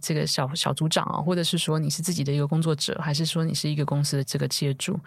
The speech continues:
我觉得这些问题真的是要扪心自问。当我们在谈这么多的竞争力啊，你要怎么样抢夺人才，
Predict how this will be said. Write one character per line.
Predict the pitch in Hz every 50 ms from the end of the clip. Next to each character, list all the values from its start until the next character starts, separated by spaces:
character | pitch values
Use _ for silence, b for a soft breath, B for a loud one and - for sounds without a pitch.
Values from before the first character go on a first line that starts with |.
| B B B B B B B B B B B B
我 | -
觉 | 165 214
得 | 220
这 | 233
些 | 233 247
问 | 240 240 220 202
题 | - 170 151 151 147 151 160 -
真 | - - 196
的 | 190 170
是 | - - 185 170 156 147 143 - - _ _ -
要 | 220 208
扪 | 175 160 170
心 | 170 185 190 190
自 | - - 175
问。 | 175 175 160 151 165
当 | 202 214
我 | 196
们 | 160 147 147
在 | 147 180 175
谈 | 165 - - 139 143
这 | 143 175 175
么 | 156 147
多 | 151 156
的 | 151 143
竞 | 143 - 160 147
争 | 143 151 143 143 147 147
力 | 156 147 143
啊， | 139 131 131 135 131 131
你 | 131
要 | 135 139 151
怎 | - 151
么 | 135 131
样 | 151 156 147 143
抢 | - - 139 135
夺 | 135 139
人 | 139 135 127 135
才， | 139 - - - 151